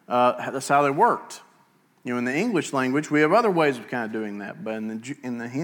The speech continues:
in the Hebrew language and in Greek, too,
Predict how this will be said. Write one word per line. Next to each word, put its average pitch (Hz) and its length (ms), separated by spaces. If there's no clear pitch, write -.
in 135 80
the 139 100
Hebrew 180 320
language 123 440
and 120 200
in 117 160
Greek, 143 380
too, 120 400